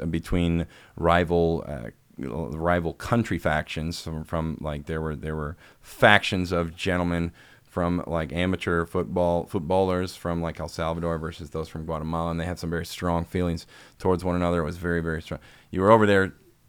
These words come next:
you were over there dealing with some, some real shit. Any other experiences from the East Side that you can remember? Anything interesting?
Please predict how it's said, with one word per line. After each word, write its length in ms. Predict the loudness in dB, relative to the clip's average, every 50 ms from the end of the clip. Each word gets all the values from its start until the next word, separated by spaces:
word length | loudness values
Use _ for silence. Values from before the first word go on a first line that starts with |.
| _ _ _ _ _ _ -6
you 100 | -4 0
were 100 | 2 2
over 160 | 2 2 2
there 220 | 0 0 0 0
dealing 300 | -2 -4 -6 -4 -4 -4
with 100 | -4 -6
some, 280 | -6 -8 -8 -8 -10 -12 -10
some 180 | -8 -6 -4
real 200 | -4 -4 -4 -6
shit. 320 | -8 -10 -6 -6 -6 -6 -8 -14 -20 -20 -20 -20 _ -2
Any 240 | 0 2 4 4 4
other 200 | 2 2 0 -2
experiences 540 | -2 -4 -6 -4 -4 -4 -4 -4 -6 -8 -8
from 360 | -8 -6 -4 -4 -4 -4 -6 -10 _ -20 _ _ _
the 200 | -6 -6 -4 -2
East 260 | -2 -4 -4 -6 -8 -8
Side 460 | -2 0 0 0 0 -6 -8 -14 -20 -20 -10 _
that 100 | -4 -2
you 120 | -2 -4
can 160 | -2 -2 -2 -2
remember? 380 | -2 -2 -2 -2 -2 -2 -4
Anything 260 | -4 -4 -4 -4 -6
interesting? 460 | -6 -6 -10 -14 -18 -18 -20 -20 -20